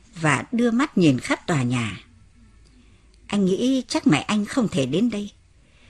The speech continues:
vì nếu mẹ biết cách đến đây, chắc chắn mẹ đã tìm được nhà một trong mấy đứa con. Người phụ nữ nói, đã nhìn thấy mẹ anh ở đây, nhớ ra mẹ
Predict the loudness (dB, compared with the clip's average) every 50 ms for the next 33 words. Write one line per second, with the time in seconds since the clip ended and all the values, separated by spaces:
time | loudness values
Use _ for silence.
0 | -16 _ 4 6 6 8 6 6 4 4 6 6 4 4 4 2 0 -2 0 0
1 | -2 -4 0 2 4 4 4 2 0 -4 -6 -8 -12 _ _ _ _ -20 _ _
2 | -4 -4 -4 -2 -4 -2 -2 -2 -4 -6 -8 _ _ -18 -8 -2 0 2 2 2
3 | 0 4 6 6 8 8 6 6 4 2 2 4 4 6 6 6 4 2 2 2
4 | 4 4 4 4 2 -2 -2 0 2 2 0 0 0 0 -2 -2 -4 -6 -6 -6
5 | -8 -10 -14 _ _ _ -20 -20 -20 -20 -20 -20 _ _ -20 -20 -20 -20 -20 -20
6 | -12 -4 2 6 8 8 8 6 4 2 2 4 4 4 4 4 4 4 2 0
7 | -2 -4 -6 -8 -14 -20 -20 -20 -8 -2 4 6 8 8 8 8 6 6 6 6
8 | 6 6 4 4 2 2 2 2 4 2 2 2 0 -2 -2 -4 -8 _ _ -20
9 | -16 _ 0 0 2 4 4 4 4 4 2 0 0 0 2 2 2 2 0 0
10 | -4